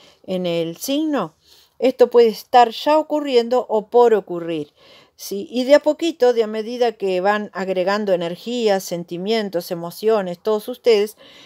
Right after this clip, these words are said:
esto se va modificando, pero para irse del todo demora hasta un año. Así que los que están con ascendente en otro signo,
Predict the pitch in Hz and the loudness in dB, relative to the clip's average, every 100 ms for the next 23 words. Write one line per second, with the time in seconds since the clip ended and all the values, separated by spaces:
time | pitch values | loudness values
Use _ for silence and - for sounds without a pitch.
0 | - 262 285 294 277 233 247 262 233 214 | -6 -2 0 -2 2 4 4 4 -2 -2
1 | 196 196 190 180 175 180 202 208 233 247 | -8 -6 -4 -2 -4 -4 -2 2 4 2
2 | 302 - 302 233 220 262 233 208 220 220 | 0 0 2 2 4 4 4 -2 -4 -4
3 | - 185 175 156 160 160 170 240 254 214 | -4 -6 -6 -8 -6 -8 -8 -4 -2 -2
4 | - 196 233 202 190 185 202 196 214 220 | -4 -6 -4 -4 -2 -2 -2 -6 -4 -2
5 | 226 190 185 208 240 233 220 - 285 370 | -2 -4 -6 -4 -2 -4 -4 -10 -12 -8
6 | 240 | -8